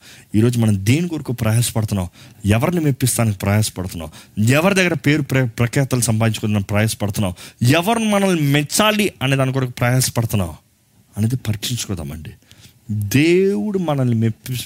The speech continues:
దేవుడు మనల్ని చూసి సంతోషపడితే, దేవుణ్ణి మనం మెప్పించగలిగితే, దేవుణ్ణి మనం సంతోషపరచగలిగితే, దేవుణ్ణి మనం, "దేవా, నాకు ఇచ్చినంత నీవే" అనే గ్రాటిట్యూడ్, అనే మనస్తత్వంతో వస్తే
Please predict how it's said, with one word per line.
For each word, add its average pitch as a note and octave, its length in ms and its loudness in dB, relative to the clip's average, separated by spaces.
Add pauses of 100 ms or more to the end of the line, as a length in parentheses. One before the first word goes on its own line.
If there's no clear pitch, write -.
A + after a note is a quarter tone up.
(120)
దేవుడు D3+ 460 -2
మనల్ని B2+ 340 0
చూసి C3+ 140 -6
సంతోషపడితే, A#2 760 -4 (380)
దేవుణ్ణి G3+ 560 2
మనం D3+ 380 2
మెప్పించగలిగితే, G#2+ 840 0 (260)
దేవుణ్ణి A#3 460 4
మనం G3+ 220 2
సంతోషపరచగలిగితే, A2+ 1120 -2 (220)
దేవుణ్ణి C4+ 720 4
మనం, A3 340 2 (840)
"దేవా, F3+ 440 0
నాకు F3+ 220 -2
ఇచ్చినంత C#4 320 0
నీవే" B3 300 4
అనే G#3 180 2
గ్రాటిట్యూడ్, F#3 760 0 (180)
అనే C#3 160 0
మనస్తత్వంతో C3+ 600 -2
వస్తే F#2+ 360 -2